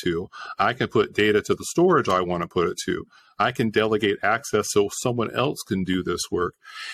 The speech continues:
That enables a certain choice and control that I found, at least with my engineering team and the, and the, and the,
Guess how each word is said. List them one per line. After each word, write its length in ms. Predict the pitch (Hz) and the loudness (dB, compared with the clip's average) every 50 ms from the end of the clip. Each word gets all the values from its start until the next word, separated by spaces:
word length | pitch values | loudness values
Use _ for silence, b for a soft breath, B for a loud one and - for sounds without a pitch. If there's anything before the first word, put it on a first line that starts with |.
| B B B | B B B
That 240 | - 120 143 165 170 | 0 2 2 2 2
enables 460 | 147 127 131 117 123 131 117 110 101 | 0 0 2 4 4 4 4 2 0
a 80 | 101 98 | -2 -4
certain 400 | - - - 135 139 139 123 117 | -2 2 2 2 2 0 -4 -4
choice 320 | - - 113 110 - - | 0 2 2 2 2 0
and 100 | 107 92 | -4 -6
control 400 | - 92 - - 120 117 117 110 | -6 -8 -2 2 4 4 4 4
that 100 | 98 95 | 4 2
I 100 | 101 107 | 0 0
found, 300 | 104 - - 113 113 107 | 0 0 -2 -2 -2 -2
at 60 | 98 104 | 0 0
least 180 | 110 107 - | 0 0 0
with 120 | - 92 82 | -2 0 2
my 220 | 95 98 113 127 | 2 2 4 2
engineering 400 | 139 131 117 107 98 95 92 92 | 2 2 0 0 0 0 -2 -4
team 300 | - - 104 98 98 92 | -4 -2 -2 0 0 -2
and 100 | 92 90 | -2 -2
the, 60 | - - | -4 -2
and 160 | 104 98 92 | -2 -2 0
the, 120 | 90 90 - | -2 -2 -2
and 160 | - 101 95 90 | -4 -2 -2 0
the, 140 | 90 87 | -2 -4